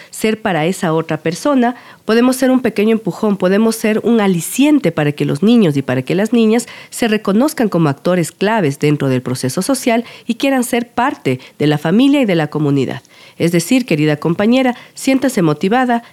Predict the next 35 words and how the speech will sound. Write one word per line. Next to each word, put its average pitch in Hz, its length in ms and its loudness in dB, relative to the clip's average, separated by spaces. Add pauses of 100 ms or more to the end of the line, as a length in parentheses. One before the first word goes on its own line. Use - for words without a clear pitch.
(100)
que 165 360 0
un 190 220 2
día 262 280 4
no 165 220 2
hace 170 280 -2
la 143 120 0
historia 143 340 -2
completa 214 520 -2
de 156 80 2
nuestra 147 260 0
vida 185 240 2
y 151 40 2
de 143 100 0
nuestra 135 260 -2
relación 143 400 -2
con 170 140 -4
nuestros 226 320 -2
hijos, 247 320 -2 (200)
y 269 100 0
mañana 277 300 4
será 233 180 0
otro 233 180 0
día 214 220 2
para 185 180 0
empezar 185 540 -2
a 151 80 -2
relacionarnos 180 800 0 (300)
desde 190 260 0
la 175 120 0
positividad, 170 840 -2
del 147 200 -2
respeto 233 560 -2
y 214 60 -2
los 202 140 0
derechos. - 500 -4